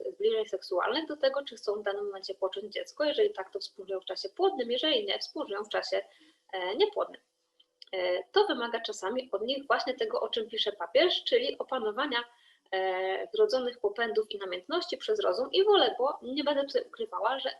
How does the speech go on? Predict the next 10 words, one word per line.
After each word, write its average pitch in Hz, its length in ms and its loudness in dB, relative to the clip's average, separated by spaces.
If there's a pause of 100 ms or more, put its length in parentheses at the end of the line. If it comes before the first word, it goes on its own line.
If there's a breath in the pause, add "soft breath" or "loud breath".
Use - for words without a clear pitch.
(100)
integralnym 247 580 0
elementem 214 460 0
stosowania 220 480 -4
naturalnego 202 540 -6
rozpoznawania 196 680 -6
płodności 370 520 4
jest 349 240 2
okresowa - 440 -4
abstynencja 208 520 -6
seksualna. 170 520 -6